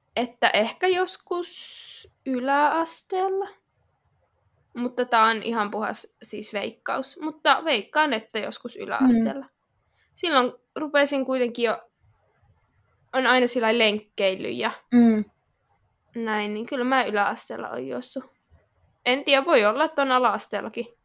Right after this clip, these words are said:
Speaker 1: Voi olla, että en. <laughs>
Speaker 2: Mm.
Speaker 1: En tiedä.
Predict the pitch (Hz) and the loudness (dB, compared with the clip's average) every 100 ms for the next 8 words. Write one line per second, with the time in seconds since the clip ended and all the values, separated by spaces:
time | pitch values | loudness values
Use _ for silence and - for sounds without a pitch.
0 | _ _ _ _ _ _ _ _ _ _ | _ _ _ _ _ _ _ _ _ _
1 | _ _ _ _ _ _ _ - 262 _ | _ _ _ _ _ _ _ -20 -20 _
2 | - 233 196 220 262 269 262 226 247 453 | -6 -2 0 0 0 0 2 2 2 4
3 | 440 453 - 247 262 269 269 - 403 269 | 6 6 6 10 10 10 8 8 4 6
4 | 220 190 | 6 6